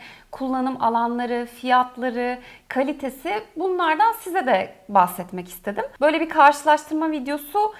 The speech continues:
hem sizin işinize yarar, hani sosyal medya için videolar çekmeyi düşünüyorsanız ya da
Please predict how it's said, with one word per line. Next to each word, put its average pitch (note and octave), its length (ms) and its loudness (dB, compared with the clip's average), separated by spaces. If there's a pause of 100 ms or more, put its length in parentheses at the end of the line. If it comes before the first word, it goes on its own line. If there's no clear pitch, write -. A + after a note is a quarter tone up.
(140)
hem E4 300 0 (180)
sizin D4 320 -2
işinize C#4+ 480 -2
yarar, B3 400 4
hani A#3+ 160 -2
sosyal A#3 460 0
medya A3 300 -4
için A#3+ 400 -8
videolar A#3+ 440 2
çekmeyi B3 360 -8
düşünüyorsanız G#3+ 600 -10
ya G3 100 -4
da G3 100 -6